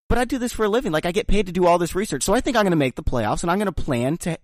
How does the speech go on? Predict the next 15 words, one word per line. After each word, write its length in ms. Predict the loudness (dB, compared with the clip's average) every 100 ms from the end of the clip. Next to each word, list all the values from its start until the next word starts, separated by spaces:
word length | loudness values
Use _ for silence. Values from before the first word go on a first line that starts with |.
| -6
have 380 | -2 0 0 0
the 60 | -4
best 360 | 0 0 0
team 240 | -2 0 2
going 220 | 2 0
into 100 | 0
the 60 |
playoffs. 300 | -2 0 -2
That 140 | -2 -2
includes 380 | -2 -2 -2 0
Mark 300 | 2 0 0
Ingram 380 | -4 0 0 2
over 240 | 2 4 2
LaShawn 420 | -2 -2 -2 -2
McCoy. 280 | -2 -6